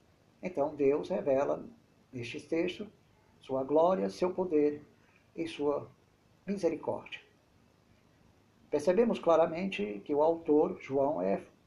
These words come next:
é bastante enfático, enfático no que diz como irmão e companheiro da igreja,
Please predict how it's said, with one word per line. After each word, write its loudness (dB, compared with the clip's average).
é 0
bastante -2
enfático, -2
enfático -2
no 2
que 0
diz 0
como -2
irmão -2
e -4
companheiro 0
da 6
igreja, -2